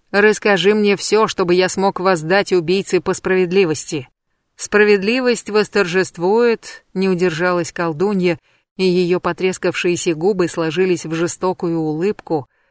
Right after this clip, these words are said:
«когда твой сын войдет в чертог моей дочери, Один Всеотец». «Ты не мудрая женщина и не пророчица, железная ведьма Ангербода, породившая чудовищ»,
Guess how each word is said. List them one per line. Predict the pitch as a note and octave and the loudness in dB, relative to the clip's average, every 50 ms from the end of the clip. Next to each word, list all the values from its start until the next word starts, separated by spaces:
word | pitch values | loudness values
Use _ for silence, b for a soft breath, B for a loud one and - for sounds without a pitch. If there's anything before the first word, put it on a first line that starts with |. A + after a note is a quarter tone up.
| _ _ _ _ _ | _ _ _ _ _
«когда | - A3 A3 G#3+ G3+ G#3+ G#3+ G#3 | 2 2 4 4 4 2 2 2
твой | - F#3+ G3+ G#3 G#3 | 2 2 4 4 4
сын | G3 - - - A#3+ B3 A3+ F#3+ F3 | 4 4 0 0 0 0 0 0 2
войдет | E3 F3+ F3+ F3 E3 E3 F#3 G3+ G3 | 4 4 4 4 4 2 0 0 0
в | - - | -4 -4
чертог | - - F#3+ F3+ D#3 - G3+ G3+ F#3+ - | -2 0 0 0 0 0 0 0 0 0
моей | - F#3 F#3 F3+ F3 F3+ F3+ F3 | 0 -2 0 2 2 2 2 2
дочери, | D#3+ E3+ G#3 G#3 F3+ - - F3 D#3+ D#3 C#3+ C3+ - _ _ _ _ _ _ - | 2 0 0 0 -2 -4 -4 -4 -4 -4 -4 -6 -8 _ _ _ _ _ _ 0
Один | F#3 F#3 F#3 E3+ D3+ E3 E3 E3 | 2 2 2 2 2 -2 -2 -4
Всеотец». | D#3 - - - F3+ F3 E3 D#3 - - E3 C#3+ - - - - - - _ _ _ _ _ _ _ _ _ _ _ _ _ _ | -4 -4 -2 -2 0 0 -2 -4 -4 -4 -6 -6 -6 -10 -12 -14 -14 -16 _ _ _ _ _ _ _ _ _ _ _ _ _ _
«Ты | - G#3+ G#3 A3 A3+ | 2 4 4 4 4
не | A3+ A#3 A#3+ | 2 2 0
мудрая | B3 B3+ C4 A#3 F#3 E3 E3+ F3 E3+ D#3+ | 0 0 0 0 0 2 2 2 2 2
женщина | D3 D#3 F3 F3 D#3+ D3 - - F3+ D#3+ D#3 D3 C3 B2+ - - _ | 0 0 -2 -2 -2 -2 -4 -6 -6 -6 -4 -4 -6 -6 -8 -12 _
и | - F#3+ G3 | -4 -2 0
не | G3+ G3+ G3+ F#3+ | 2 2 2 2
пророчица, | - G#3+ G3+ G3 G3 A3 A3+ F#3+ - - F3 - - - D#3+ C#3 B2+ - _ _ | 2 2 4 4 4 2 0 -2 -2 -6 -8 -8 -8 -8 -8 -8 -8 -10 _ _
железная | - G3 F#3 F#3+ G#3 G3+ G3+ F#3+ F3+ D#3 D#3+ F3+ F3+ F3+ | -8 -2 0 2 4 4 4 4 2 0 0 0 0 0
ведьма | F3 E3 F#3 E3+ D3+ D#3+ E3+ E3 | 2 2 2 2 2 0 -2 -2
Ангербода, | E3+ E3 E3 D#3+ F#3+ F#3 F3 F3 G3 F#3 D3+ D#3+ D#3 | 0 0 2 2 2 2 2 2 0 0 0 0 -2
породившая | - - F#3+ F#3 F3+ E3+ D#3+ E3 D3 - - F3+ F3 E3 | 0 0 2 2 2 2 0 -2 -4 -4 -4 -4 -4 -4
чудовищ», | - - G3 F#3+ F3+ F3 D#3 D3 C3+ - - - - - | -2 -2 -2 0 0 0 -2 -2 -6 -8 -10 -10 -12 -14